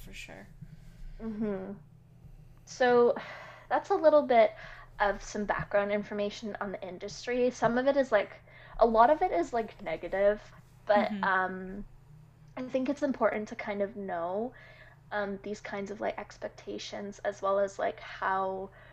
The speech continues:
Speaker 2: K-pop groups are produced in order to kind of look at the history a little bit more, as well as how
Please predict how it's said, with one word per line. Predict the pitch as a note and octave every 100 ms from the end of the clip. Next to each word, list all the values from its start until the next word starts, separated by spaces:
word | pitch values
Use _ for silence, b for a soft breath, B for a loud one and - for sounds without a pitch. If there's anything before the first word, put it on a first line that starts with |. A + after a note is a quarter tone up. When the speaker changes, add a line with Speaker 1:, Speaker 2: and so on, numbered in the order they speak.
| B -
Speaker 2:
K-pop | G#3+ G#3 G#3 -
groups | G3 G3
are | G3+
produced | - G#3+ F#3 - - G#3+
in | G3+
order | G3 G3
to | G3
kind | - G3+
of | G3 F#3+
look | F#3 -
at | -
the | -
history | - F3+ - - A#3+
a | B3
little | B3 B3
bit | B3 A#3
more, | A#3+ B3
as | G#3+ G#3
well | F#3 F#3+
as | F#3+
how | - F#3 F#3 F#3+